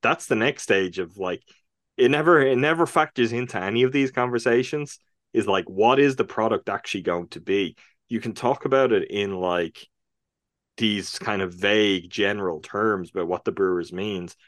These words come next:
Part of what the Brewers mean is, you know, they've been really competitive for quite some time. That's what drives the interest. That's what drives the revenue. That's what fills up the ballpark.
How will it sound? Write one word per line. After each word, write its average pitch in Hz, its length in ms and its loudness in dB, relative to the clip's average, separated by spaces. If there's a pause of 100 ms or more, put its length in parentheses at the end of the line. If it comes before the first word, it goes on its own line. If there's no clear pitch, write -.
(120)
Part 269 160 2
of 285 60 4
what 240 80 -2
the - 60 -2
Brewers 120 460 6
mean 110 380 0
is, 92 300 -8
you 110 120 -4
know, 101 140 -2
they've 117 160 -4
been 147 160 -4
really 160 160 0
competitive 120 640 -2
for - 120 -20
quite 107 220 -2
some 95 160 -12
time. 135 400 -4 (380)
That's 175 180 -2
what 180 80 -2
drives 98 340 2
the 90 140 -4
interest. 113 380 -4
That's 156 160 -4
what 139 80 -4
drives 92 260 -2
the 85 80 -10
revenue. 87 400 -6
That's 110 200 -4
what 135 100 -6
fills 87 240 -6
up - 100 -14
the - 80 -16
ballpark. 98 640 -2